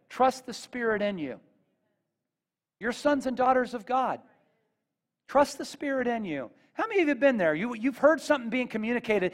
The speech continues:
and you know that you know it just isn't right. And sometimes you can't even quite put your finger on it, but you know it's not, okay? It's because you're studying to show yourself approved.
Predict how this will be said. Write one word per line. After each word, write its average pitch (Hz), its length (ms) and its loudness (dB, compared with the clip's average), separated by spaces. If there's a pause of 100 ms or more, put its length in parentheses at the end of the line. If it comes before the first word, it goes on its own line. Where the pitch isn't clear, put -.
(160)
and 190 180 -2
you 320 300 0
know 302 240 10
that 262 220 -4
you 262 140 0
know 226 300 8
it 190 240 -2
just 247 420 -2
isn't 208 360 -4
right. 151 580 0 (640)
And 220 100 -2
sometimes 285 460 2
you 240 60 -6
can't 269 240 0
even 247 160 -2
quite 262 340 2
put 285 200 0
your 254 120 0
finger 339 520 6
on 285 160 10
it, 254 160 2
but 269 120 -2
you 285 120 -2
know 302 340 8
it's 311 240 4
not, 277 480 6 (120)
okay? 247 440 6 (160)
It's - 120 -20
because 262 260 6
you're 240 80 -2
studying 285 460 2
to 277 40 -4
show 262 260 0
yourself 240 440 2
approved. 220 420 2